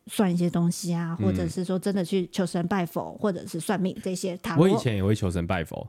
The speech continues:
Speaker 2: 但其实
Speaker 1: 对。
Speaker 2: 我都是认为它是一种安慰，就是我已经把我该做的事情、该读的书都已经做完了，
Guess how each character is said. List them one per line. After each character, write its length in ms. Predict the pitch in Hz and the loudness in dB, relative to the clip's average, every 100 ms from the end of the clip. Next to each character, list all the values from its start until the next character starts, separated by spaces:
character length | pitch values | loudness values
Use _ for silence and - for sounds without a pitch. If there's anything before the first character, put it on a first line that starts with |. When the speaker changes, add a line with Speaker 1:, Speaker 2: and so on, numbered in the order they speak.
| - | -4
Speaker 2:
但 160 | 175 | 0
其 140 | 185 147 | 2 2
实 60 | |
Speaker 1:
对。 80 | 120 | 4
Speaker 2:
我 120 | 98 | 4
都 140 | 101 123 | 4 2
是 260 | 135 123 - | 2 0 2
认 180 | 139 | 2
为 80 | 101 | 2
它 160 | 101 107 | 2 2
是 100 | 113 | 2
一 60 | |
种 160 | 104 87 - | 2 0 -4
安 240 | 90 87 | -4 0
慰， 180 | 95 76 | 0 2
就 140 | 160 | 2
是 80 | 180 | 4
我 240 | 147 127 | 6 4
已 20 | 107 | 4
经 200 | 113 117 | 0 0
把 200 | 95 82 | -2 -2
我 100 | 92 | -2
该 200 | 95 110 | 0 0
做 160 | 113 120 | 2 2
的 60 | 92 | 0
事 160 | 110 | -2
情、 240 | 95 82 - - - | -4 -6 -8 -14 -10
该 160 | - 127 | -2 0
读 180 | 117 90 | 2 0
的 80 | |
书 340 | 92 - 98 95 - - | 0 -2 -2 -2 -6 0
都 120 | 123 | 2
已 40 | |
经 120 | 101 104 | 4 2
做 200 | 127 98 | 2 2
完 200 | 73 62 | 2 -4
了， 140 | 65 | -8